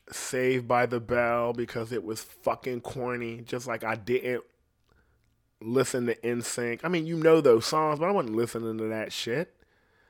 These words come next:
I wasn't listening to Backstreet Boys. I wasn't listening to the motherfucking New Kids on the Block. Yeah, I didn't do that.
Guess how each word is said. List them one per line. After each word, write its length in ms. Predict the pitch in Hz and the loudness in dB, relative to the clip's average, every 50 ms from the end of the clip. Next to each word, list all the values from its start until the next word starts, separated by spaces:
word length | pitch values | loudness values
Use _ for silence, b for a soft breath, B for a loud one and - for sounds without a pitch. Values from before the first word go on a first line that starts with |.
| b b b b b | b b b b b
I 60 | - | -4
wasn't 260 | 123 165 170 113 127 | 0 0 0 2 2
listening 380 | 135 135 131 135 131 135 127 117 | 2 2 2 0 -4 -4 -4 -4
to 80 | 98 | -4
Backstreet 640 | 87 92 113 117 117 113 117 - - - 123 117 107 | -6 -4 -2 -2 -2 -2 -4 -6 -8 -6 -6 -6 -6
Boys. 560 | 98 98 110 113 113 110 110 110 110 110 107 | -4 -4 0 2 2 2 2 2 -2 -4 -4
I 40 | 98 | -4
wasn't 380 | 98 120 151 147 107 135 131 123 | 0 0 0 2 0 -2 -2 -2
listening 420 | 127 131 127 - 120 120 120 113 | -2 -2 -2 -4 -6 -6 -6 -6
to 120 | - 131 | -6 -6
the 100 | 120 113 | -6 -4
motherfucking 600 | 107 110 117 117 110 101 - - 120 113 - 104 101 | -4 -4 -4 -4 -4 -6 -6 -4 -4 -4 -4 -6 -8
New 240 | 104 110 113 117 107 | -6 -4 -4 -4 -6
Kids 340 | - - 113 110 101 95 | -6 -6 -4 -4 -4 -4
on 140 | 101 107 110 | -6 -8 -8
the 80 | 104 95 | -8 -10
Block. 560 | 82 - 101 92 98 101 104 104 92 - _ _ _ _ _ _ _ _ _ _ _ _ _ _ _ _ _ _ _ _ _ _ _ _ - | -12 -14 -14 -12 -8 -8 -6 -6 -8 -8 _ _ _ _ _ _ _ _ _ _ _ _ _ _ _ _ _ _ _ _ _ _ _ _ -20
Yeah, 200 | 95 98 110 113 117 | -14 -10 -10 -4 0
I 140 | 123 123 135 | 2 4 6
didn't 280 | 143 151 143 120 117 101 | 6 4 2 2 0 0
do 180 | 135 160 180 | 0 0 0
that. 200 | 156 - - - | 0 -2 -4 -8